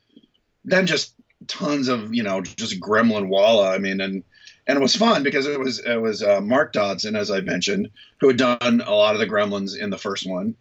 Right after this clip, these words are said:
Um, actually, the original three Gremlin voices were Mark, Howie, and Howie Mandel, sorry, and, um, Frank Welker. And then I came in for, uh, Gremlins two. They all did Gremlins one. I did not do voices on one,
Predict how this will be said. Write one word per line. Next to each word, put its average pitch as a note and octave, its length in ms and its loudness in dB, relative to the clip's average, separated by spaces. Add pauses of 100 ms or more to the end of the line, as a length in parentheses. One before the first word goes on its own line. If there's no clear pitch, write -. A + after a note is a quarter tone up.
(360)
Um, G#2 340 2
actually, D3 280 2
the C#3+ 100 2
original F3 300 2
three D#3+ 200 0
Gremlin C3+ 320 2
voices G#2 340 -2
were A2 120 -2
Mark, A#2+ 380 2 (360)
Howie, B2 520 2
and A2 320 -6
Howie B2+ 260 0
Mandel, G#2+ 400 2
sorry, G#2 440 0
and, G2+ 380 -2
um, F#2 380 -6 (160)
Frank B2 220 -2
Welker. G3 420 0 (680)
And B2+ 180 2
then B2+ 260 4
I B2+ 260 0
came - 260 -4
in A2+ 180 0
for, G#2 420 -4
uh, G2 260 -4 (1000)
Gremlins C3+ 360 -6
two. G2 400 -2
They C3+ 180 2
all C3 140 2
did B2 120 -2
Gremlins G#2 300 -4
one. F2+ 240 -4
I G2 100 -4
did A2 120 -2
not B2 160 2
do G#2 60 -10
voices F#2 240 -8
on F#2 80 -12
one, F2+ 160 -10